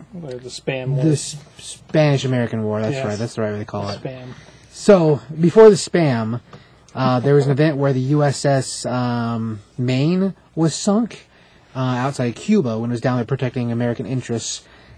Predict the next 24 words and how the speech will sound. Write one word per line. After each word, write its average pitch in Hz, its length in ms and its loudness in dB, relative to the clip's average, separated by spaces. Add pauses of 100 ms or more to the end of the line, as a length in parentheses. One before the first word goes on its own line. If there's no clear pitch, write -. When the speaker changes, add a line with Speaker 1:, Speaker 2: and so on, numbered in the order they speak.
Speaker 2:
when 123 300 0
Cuba 143 440 2
was 123 180 -2
fighting 117 340 0
against, 113 520 -8
uh, 113 40 -6 (200)
s-, - 240 -12 (1120)
um, 110 560 -6 (260)
Mexico. 113 760 -6
Speaker 1:
Spanish, 139 220 -16
yeah. - 220 -20 (240)
Speaker 2:
So, 147 520 4 (840)
in 202 100 8
real 220 180 12
history, 139 640 2
that's 127 220 0
something 127 180 0
that 120 60 0
happened. 120 400 -2
This - 500 -2
particular 156 380 2
story 147 240 2
is 131 100 0
taking 123 420 -2